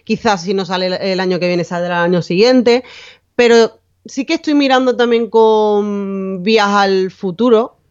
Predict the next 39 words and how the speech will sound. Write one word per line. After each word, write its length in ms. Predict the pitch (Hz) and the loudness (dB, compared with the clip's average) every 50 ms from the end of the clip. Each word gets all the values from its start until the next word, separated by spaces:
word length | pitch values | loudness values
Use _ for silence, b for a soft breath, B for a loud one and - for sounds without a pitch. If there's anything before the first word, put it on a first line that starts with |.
| _ _ _ | _ _ _
porque, 560 | - 190 185 180 160 - 170 175 175 175 175 175 | -12 -10 -10 -10 -10 -10 -8 -6 -4 -4 -2 -2
no 80 | 202 | -2
sé, 100 | 196 208 175 | -2 -4 -6
porque 200 | 170 151 - 160 | -6 -6 -2 0
me 80 | 165 | 0
gusta 220 | 160 175 - - 208 | 0 0 0 0 2
lo 100 | 190 170 | 2 2
que 120 | 151 156 | 2 2
hago. 260 | 170 190 196 180 175 B B B B B B B B B B B B _ _ | 2 2 2 0 -2 B B B B B B B B B B B B _ _
Pero 200 | - 233 226 226 | 0 2 4 4
yo 140 | 233 226 285 | 2 2 0
creo 160 | - 311 311 | -2 -2 -4
que 140 | - 311 311 | -2 -2 -2
es 120 | 294 - - | -2 -2 -2
también 300 | - 269 269 269 285 269 | -2 0 0 0 0 -2
según, 300 | - 254 202 185 175 160 | 0 0 0 0 -2 -2
porque 180 | - 220 233 285 | -2 -2 0 2
hay 60 | 302 | 2
mucha 240 | 320 311 311 320 294 | 2 2 2 0 -2
gente 320 | 269 294 285 269 311 - | 0 -2 -4 -2 -4 -2
que 100 | - 220 220 | 0 -2 -2
sigue 280 | - 247 233 214 214 | 0 -2 0 2 2
llevando 320 | 202 202 196 196 196 202 196 | 2 2 2 2 0 0 -2
YouTube 360 | 190 202 196 - 208 202 202 | -2 -2 -4 0 0 2 2
y 60 | 208 196 | 4 2
demás 520 | 202 202 202 190 190 190 190 190 180 - | 2 2 2 2 2 2 2 0 -2 -2
y 80 | - 208 | 0 2
le 120 | 196 190 | 2 4
va 120 | 175 175 175 | 4 2 2
bien, 460 | 185 220 254 285 330 359 392 370 - - | 2 2 2 4 4 4 4 2 2 0
pero 320 | 247 220 208 202 202 196 | 0 0 2 2 2 2
a 80 | 196 196 | 2 2
la 120 | 196 190 | 2 0
vez 140 | 185 190 180 | -2 -4 -6
sigue 220 | - 208 190 185 185 | -6 -8 -6 -6 -4
trabajando 520 | - 185 180 175 175 175 190 185 180 175 175 | -2 -2 -2 -2 -4 -4 -4 -4 -2 -2 -2
de 80 | 170 165 | -2 -2
lo 100 | 165 160 | -2 -4
suyo. 580 | - - 277 302 262 330 339 339 339 359 359 | -2 0 0 2 4 4 4 4 2 2 -2